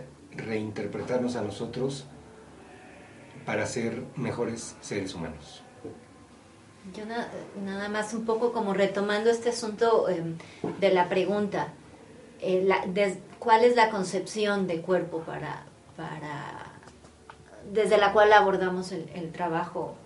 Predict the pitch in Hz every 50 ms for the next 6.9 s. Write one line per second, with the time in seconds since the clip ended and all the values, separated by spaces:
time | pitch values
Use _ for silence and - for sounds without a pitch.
0 | - - - - 196 190 190 180 180 - 190 190 185 190 190 180 165 151 165 160
1 | 160 160 160 - 151 156 156 165 170 170 170 170 165 151 143 - - 98 98 98
2 | - - - - - - 190 180 185 180 170 165 165 - 165 - - 190 175 160
3 | - - - - - - - - - - - - - - - - - 233 233 240
4 | 247 240 - - 233 247 247 277 269 269 - 262 240 240 - 240 233 220 226 233
5 | 226 214 202 208 202 202 185 - - - - - - - - - - - 240 240
6 | 240 240 254 247 240 - - - 202 180 180 180 - - - - 180 180